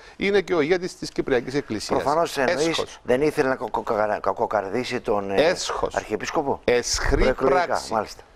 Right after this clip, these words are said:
Speaker 1: Είναι πράξη ηθικής αισχρότητας αυτό που έγινε και αν είναι αυτόν το Υπουργικό Συμβούλιο που θα έχουμε και μετά τις εκλογές, ουέ και αλίμονον της Κύπρου και του λαού της.
Speaker 2: Μάλιστα.
Speaker 1: Και αυτό δίνει και την απάντηση τι θα πρέπει να κάνουν κατά την άποψη μου οι οικολόγοι στις προσεχείς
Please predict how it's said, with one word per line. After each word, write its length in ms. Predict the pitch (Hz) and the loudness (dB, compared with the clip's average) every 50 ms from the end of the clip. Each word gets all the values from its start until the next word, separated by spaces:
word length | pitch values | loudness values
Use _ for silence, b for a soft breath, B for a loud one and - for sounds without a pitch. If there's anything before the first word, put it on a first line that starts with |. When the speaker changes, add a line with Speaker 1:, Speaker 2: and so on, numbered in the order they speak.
| B B B B B B B B B | B B B B B B B B B
Speaker 1:
Είναι 220 | - 170 175 170 165 | 2 4 4 4 4
πράξη 720 | - 143 160 196 196 - - - 208 208 208 202 254 - | 2 0 0 0 -2 -4 -8 -4 -2 -2 0 -2 -4 -2
ηθικής 480 | - - 135 - 123 - 170 196 - - | -2 -4 0 0 -2 0 0 -2 0 0
αισχρότητας 680 | - - - - - 165 190 - 170 143 123 107 - | 0 0 0 0 0 0 0 0 0 -2 -2 0 0
αυτό 240 | 107 - - 113 107 | -2 -2 0 -2 -2
που 120 | 95 101 | 0 0
έγινε 420 | 104 95 92 90 101 151 208 240 - B B B B B B | -2 -2 0 -2 0 0 0 0 -2 B B B B B B
και 120 | - 135 131 | 2 2 2
αν 100 | 135 151 | 2 0
είναι 120 | 165 185 | 0 0
αυτόν 300 | 131 - - 214 208 202 | 0 0 2 0 2 4
το 60 | 202 | 2
Υπουργικό 340 | 180 151 147 139 117 110 113 | 2 4 2 2 4 4 2
Συμβούλιο 440 | - - 117 107 107 113 110 110 107 | 2 0 -4 -2 0 0 0 0 0
που 100 | 107 110 | -2 0
θα 80 | - 120 | 0 0
έχουμε 280 | 127 - 139 127 123 | 2 2 0 0 -2
και 180 | 110 107 127 117 | -2 0 0 2
μετά 320 | 113 107 101 143 151 156 | 2 2 2 2 0 0
τις 140 | 139 127 110 | -2 -6 -8
εκλογές, 540 | 120 101 104 95 98 123 190 247 269 - - B B B B B B B B | -6 -6 -4 -2 2 4 4 4 4 0 -6 B B B B B B B B
ουέ 220 | 143 151 190 202 | 4 6 6 6
και 120 | 190 202 | 4 2
αλίμονον 580 | 196 214 226 214 220 214 214 208 208 208 202 202 b b b b b b b b b | 0 2 0 0 2 2 4 2 2 0 -2 -8 b b b b b b b b b
της 180 | - 127 - - | -4 -4 -4 -2
Κύπρου 280 | - 202 196 214 208 | -4 -4 0 0 2
και 100 | 185 196 | 4 4
του 100 | 170 180 | 2 4
λαού 220 | 147 123 110 98 82 | 4 4 2 2 -2
της. 300 | - - - - - - _ _ - | -8 -14 -18 -18 -18 -20 _ _ -2
Speaker 2:
Μάλιστα. 340 | 135 127 104 90 - - - - _ - _ _ B B B B B B | 0 0 0 -2 -6 -16 -20 -20 _ -20 _ _ B B B B B B
Speaker 1:
Και 100 | - 160 | 2 2
αυτό 320 | 147 - - - 262 254 | 2 2 0 2 2 2
δίνει 220 | 202 240 254 247 233 | 2 0 -2 0 2
και 100 | 226 220 | 2 2
την 120 | 208 190 | 4 4
απάντηση 440 | 185 208 254 262 240 233 - 247 208 | 2 2 0 -2 -2 -4 -4 -6 -4
τι 140 | - 262 226 | -2 0 2
θα 100 | 233 220 | 2 2
πρέπει 200 | 233 233 220 214 | 2 2 0 0
να 100 | 196 190 | 0 2
κάνουν 240 | 196 202 208 202 202 | 2 2 2 2 2
κατά 160 | 190 190 175 | 4 4 4
την 100 | 160 170 | 4 4
άποψη 300 | 185 180 175 - - 180 | 2 2 2 0 -4 -4
μου 80 | 165 175 | 0 0
οι 20 | 175 | 4
οικολόγοι 480 | 139 139 151 175 175 165 170 175 160 B B B B B B | 4 6 4 4 2 0 -2 -4 -6 B B B B B B
στις 180 | B - 143 - | B -4 -4 2
προσεχείς 680 | - 147 123 131 127 117 160 165 147 - - - | 2 2 4 4 2 2 2 0 0 -2 -10 -14